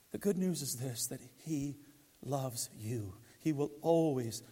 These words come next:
love you. He always wants you. He will never leave you nor forsake you.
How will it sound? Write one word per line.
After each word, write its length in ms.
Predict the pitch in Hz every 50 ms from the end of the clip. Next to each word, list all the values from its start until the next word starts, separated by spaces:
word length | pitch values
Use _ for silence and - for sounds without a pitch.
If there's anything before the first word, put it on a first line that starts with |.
| - -
love 320 | 151 143 147 135 113 120
you. 340 | 123 135 135 143 120 110 104 - - - -
He 180 | - 170 180
always 760 | - - 185 185 202 226 226 233 226 185 160 147 143 - - - - - -
wants 460 | - 156 160 165 156 147 - - -
you. 400 | 147 143 143 139 135 127 110 - - - - - - -
He 120 | - 226 240
will 180 | 226 226 214
never 460 | 208 208 214 226 247 262 247 220 226 214
leave 320 | 214 208 220 240 233 190
you 140 | 190 175 165
nor 220 | 165 175 175 180
forsake 640 | 175 - 143 - - - - 151 147 143 - - -
you. 180 | 135 131 139